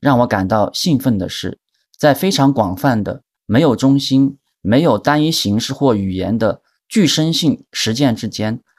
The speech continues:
存在着一种矛盾的联系。通过流动的定义和混合的材料组合，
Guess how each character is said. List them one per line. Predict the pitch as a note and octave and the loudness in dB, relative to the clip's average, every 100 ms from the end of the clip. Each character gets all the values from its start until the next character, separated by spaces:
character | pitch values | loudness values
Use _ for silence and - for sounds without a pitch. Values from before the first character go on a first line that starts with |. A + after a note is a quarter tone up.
| _ _ | _ _
存 | - A2 | 0 2
在 | C3+ D3 | 2 2
着 | A#2 G#2+ | 2 0
一 | A#2+ | 0
种 | G#2 F2 | -4 -2
矛 | F#2+ G#2 | 0 0
盾 | E3 | 0
的 | A2+ F#2 | 0 -2
联 | F#2 F#2+ | -4 -6
系。 | - G#2 - _ _ _ _ | -6 -10 -10 _ _ _ _
通 | - E3 | -2 0
过 | D#3+ B2+ - | 2 2 2
流 | G#2 A2 | 2 2
动 | G3 D3 | 2 2
的 | A2+ | 2
定 | C#3 A#2+ | 2 2
义 | G#2 G2+ | 0 -6
和 | - G#2+ | -2 0
混 | A2+ A2+ F#2+ | 0 0 -2
合 | - A2+ | -2 -2
的 | B2 | -2
材 | - F2+ | -2 -2
料 | B2+ A#2 | 0 -2
组 | G2+ E2 | -4 -8
合， | - F#2+ - | -8 -8 -8